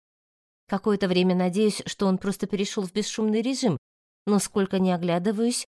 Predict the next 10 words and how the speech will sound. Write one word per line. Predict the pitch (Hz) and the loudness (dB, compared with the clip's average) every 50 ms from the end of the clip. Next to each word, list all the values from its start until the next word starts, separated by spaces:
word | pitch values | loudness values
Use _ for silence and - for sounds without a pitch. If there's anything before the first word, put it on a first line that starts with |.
| _ _ _ _ | _ _ _ _
ни | - 190 190 190 185 170 160 | 2 4 4 6 4 4 2
его, | 160 135 123 127 123 139 180 _ _ _ _ | 0 0 0 -2 -2 -2 -4 _ _ _ _
ни | - 151 147 139 | -4 -2 0 0
песца. | 131 - 175 - - - - - 277 240 - - _ _ _ _ _ _ _ _ _ _ _ | 0 -2 -4 -4 -2 -2 0 2 2 2 0 -2 _ _ _ _ _ _ _ _ _ _ _
А | - 233 220 | 2 4 4
еще | 220 208 - 302 294 | 4 4 4 2 2
будет | 226 254 220 240 - | 2 2 0 2 2
притворяться | 254 240 220 - 226 220 220 220 208 - - 226 | 2 2 4 6 4 6 6 4 2 4 2 4
машиной, | 220 208 196 - - 170 139 131 127 | 4 4 4 4 2 2 2 2 0
паршивец. | - 147 151 - - - 135 127 127 - | 0 -2 -2 -2 -2 0 0 0 -2 -4